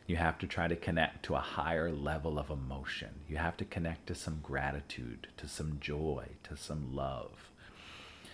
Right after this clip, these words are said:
And in this video that I was watching this morning, this Abraham Hicks video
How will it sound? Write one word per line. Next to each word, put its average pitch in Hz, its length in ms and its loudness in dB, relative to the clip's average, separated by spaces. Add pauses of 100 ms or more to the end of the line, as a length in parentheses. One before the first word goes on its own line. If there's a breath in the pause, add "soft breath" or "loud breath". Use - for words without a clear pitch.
(220 loud breath)
And 95 120 6
in 90 120 8
this 87 160 2
video 113 400 10
that 87 140 8
I 87 80 12
was 85 160 6
watching 87 360 4
this 80 180 0
morning, 127 340 6
this 85 160 0
Abraham 90 480 4
Hicks 120 280 0
video 73 500 4